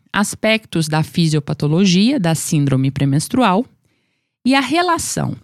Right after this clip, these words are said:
entre os principais suspeitos, a allopregnanolona e a serotonina.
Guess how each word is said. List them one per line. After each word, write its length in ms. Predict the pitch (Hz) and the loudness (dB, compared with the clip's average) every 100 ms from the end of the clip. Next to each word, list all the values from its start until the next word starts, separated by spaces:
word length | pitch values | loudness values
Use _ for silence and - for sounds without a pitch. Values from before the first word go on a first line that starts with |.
| - | -6
entre 240 | 170 165 | -4 -2
os 100 | 190 | -4
principais 600 | - 208 202 220 208 190 220 | -4 -4 -4 -4 -2 0 0
suspeitos, 840 | 311 - 156 - - - - - _ _ _ _ _ | -4 -4 -4 -4 -6 -10 -10 -12 _ _ _ _ _
a 220 | 156 143 131 | -4 0 0
allopregnanolona 1120 | 131 123 127 127 147 151 233 262 156 170 208 - _ _ _ _ - | 0 -2 -4 -2 0 0 2 2 2 2 -2 -4 _ _ _ _ -4
e 100 | 247 | 0
a 60 | 190 | 0
serotonina. 800 | - 190 190 233 233 120 - | -2 -4 -2 0 0 0 -4